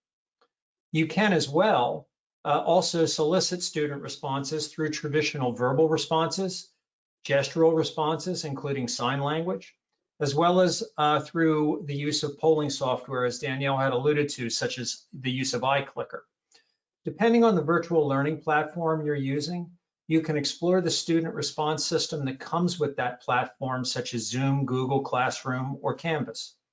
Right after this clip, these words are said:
Also explore the options associated with that virtual learning platform for students to be able to share their work with classmates as well as with you.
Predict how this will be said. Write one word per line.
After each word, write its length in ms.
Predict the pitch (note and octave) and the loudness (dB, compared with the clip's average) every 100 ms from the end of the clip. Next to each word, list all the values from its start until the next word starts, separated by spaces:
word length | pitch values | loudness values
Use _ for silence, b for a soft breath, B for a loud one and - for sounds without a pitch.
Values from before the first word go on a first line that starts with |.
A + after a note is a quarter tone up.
| _ _ _ _ _ - _ _ _ - | _ _ _ _ _ -20 _ _ _ 0
Also 420 | G3 G#3 A#3+ E3 | 0 4 4 4
explore 460 | D3 - F3+ F3+ | 4 -2 0 2
the 140 | E3+ D3+ | 4 4
options 460 | C#3+ C#3+ - C3+ | 4 2 -4 -8
associated 760 | D3 - D#3 D#3+ E3+ D3 C3+ C3+ | -6 0 2 2 0 0 -2 -4
with 160 | - - | -8 -4
that 180 | B2 | -6
virtual 400 | A#2+ B2 - B2 | -4 -6 -6 -8
learning 320 | B2 A#2+ A#2+ - | -6 -6 -6 -2
platform 600 | B2+ B2 - B2+ B2 B B B B B - | -2 -2 -4 -4 -4 B B B B B -2
for 100 | D3+ | 0
students 600 | C#3+ - F#3+ E3 C#3 - | 0 2 4 4 2 -2
to 80 | C#3+ | -2
be 160 | D3 | 2
able 180 | C#3+ C#3+ | 4 2
to 80 | B2 | 0
share 460 | - D#3 D#3 D3+ | -2 2 4 6
their 160 | C#3+ C#3 | 4 0
work 340 | C3 C#3 C#3 | 0 0 -2
with 160 | C3 - | -6 -10
classmates 760 | - D3+ D3+ - E3 D#3+ D3+ - | -2 0 0 -2 -2 -2 -4 -8
as 160 | C3+ | -6
well 260 | B2 C#3 C3+ | 0 0 2
as 100 | A#2 | -2
with 240 | A#2 A#2+ | -6 -8
you. 240 | B2 A2+ | -6 -6